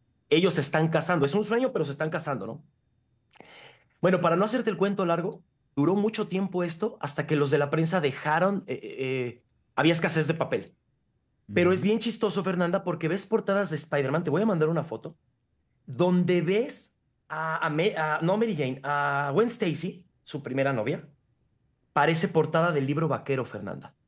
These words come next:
Speaker 1: Es, es una joya el arte de este señor. Mira, te la estoy mandando. Parece portada del libro vaquero.
Speaker 2: ¡Guau!
Speaker 1: Entonces,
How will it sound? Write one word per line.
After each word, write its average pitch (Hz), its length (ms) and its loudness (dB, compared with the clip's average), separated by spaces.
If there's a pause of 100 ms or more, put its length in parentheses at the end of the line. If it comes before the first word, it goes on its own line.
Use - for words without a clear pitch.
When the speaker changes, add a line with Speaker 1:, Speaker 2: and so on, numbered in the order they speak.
(240)
Speaker 1:
Es, - 300 -16
es 139 160 2
una 170 160 4
joya 175 440 2
el 147 100 2
arte 143 280 0
de 131 80 -4
este 139 200 -8
señor. - 200 -8
Mira, 139 120 -2
te 160 60 4
la - 60 2
estoy 185 160 0
mandando. 165 400 0 (500)
Parece 185 440 0
portada 180 520 -2
del 160 180 -2
libro 160 240 -2
vaquero. 139 380 -6 (1000)
Speaker 2:
¡Guau! 170 760 2
Speaker 1:
Entonces, 220 580 0